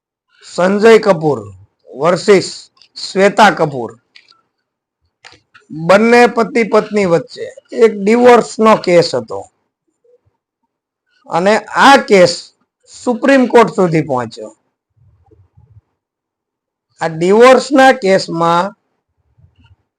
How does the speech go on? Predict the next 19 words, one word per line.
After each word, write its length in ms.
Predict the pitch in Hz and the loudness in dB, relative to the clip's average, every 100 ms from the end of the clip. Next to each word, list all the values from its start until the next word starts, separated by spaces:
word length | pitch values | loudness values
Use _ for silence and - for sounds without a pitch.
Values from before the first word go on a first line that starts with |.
| _ _ | _ _
પત્ની 540 | 190 196 247 247 262 262 262 _ _ _ _ _ _ - | -4 -2 0 2 2 0 -4 _ _ _ _ _ _ -4
એવી 280 | 226 277 262 | -2 0 2
દલીલ 380 | 214 208 196 165 | 2 2 0 -4
કરે 280 | 147 139 127 | -4 -2 -2
છે 220 | 117 127 131 147 131 _ _ _ _ _ _ _ _ | -4 -4 -6 -6 -20 _ _ _ _ _ _ _ _
કે 80 | 196 190 | 0 2
અમારા 540 | 165 190 220 226 214 214 | 0 2 4 6 6 4
ભરણ 520 | 160 160 175 233 214 | 2 4 6 4 2
પોષણ 400 | 202 208 208 202 196 | 2 2 2 2 0
માટેના 680 | 170 170 - 190 185 180 180 | 0 0 2 0 2 0 0
પૈસા 580 | 156 156 160 - 165 147 | -2 -4 -4 -4 -2 0
અમને 280 | 143 143 135 | -2 -6 -8
જોઈએ. 400 | 120 120 113 104 _ _ _ _ _ _ _ _ _ _ _ _ _ _ _ _ _ _ _ | -8 -10 -10 -12 _ _ _ _ _ _ _ _ _ _ _ _ _ _ _ _ _ _ _
ટૂંકમાં 520 | _ _ 220 220 226 208 | _ _ -2 2 4 4
અમારા 340 | 214 220 220 | 4 4 4
ભરણ 360 | 165 180 214 202 | 4 4 4 2
પોષણનું 600 | 175 196 190 190 170 143 | 0 -2 0 -2 -2 -6
શું? 280 | 113 170 160 101 101 _ - _ _ _ _ _ _ _ _ _ _ _ _ _ _ _ _ _ _ _ _ _ _ _ _ _ | -6 -2 -2 -4 _ _ -20 _ _ _ _ _ _ _ _ _ _ _ _ _ _ _ _ _ _ _ _ _ _ _ _ _
તો 140 | - | 0